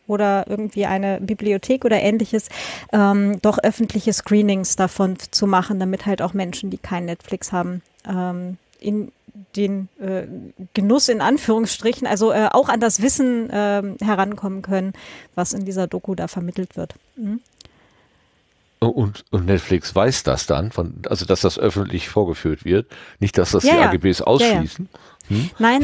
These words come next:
Speaker 1: äh, da gibt es tatsächlich, äh, auch seitens Netflix eben für Bildungsträger et cetera pp.
Speaker 2: Ah.
Speaker 1: gibt es da halt auch extra, ähm, so Anleitungen, äh, und dann muss halt noch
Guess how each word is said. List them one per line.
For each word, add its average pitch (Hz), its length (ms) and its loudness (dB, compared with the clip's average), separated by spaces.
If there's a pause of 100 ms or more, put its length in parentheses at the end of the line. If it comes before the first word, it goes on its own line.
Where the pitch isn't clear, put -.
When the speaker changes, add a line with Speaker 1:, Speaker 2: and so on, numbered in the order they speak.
(120)
Speaker 1:
äh, 240 260 4
da 226 120 4
gibt 269 240 -2
es 269 120 -2
tatsächlich, 247 800 -2
äh, 220 280 0
auch 226 480 2
seitens 226 500 0
Netflix 254 600 -2
eben 233 280 2
für 226 760 2
Bildungsträger 226 880 0
et 208 100 -2
cetera 214 400 -2
pp. 214 300 -2
Speaker 2:
Ah. 190 140 4
Speaker 1:
gibt 226 180 0
es 220 140 -4
da 226 160 4
halt 226 160 4
auch 214 100 0
extra, 208 880 0
ähm, 202 340 -2
so 196 220 0
Anleitungen, 269 880 2
äh, 220 320 4
und 202 160 -4
dann 214 280 2
muss 233 280 2
halt 226 240 2
noch 202 160 0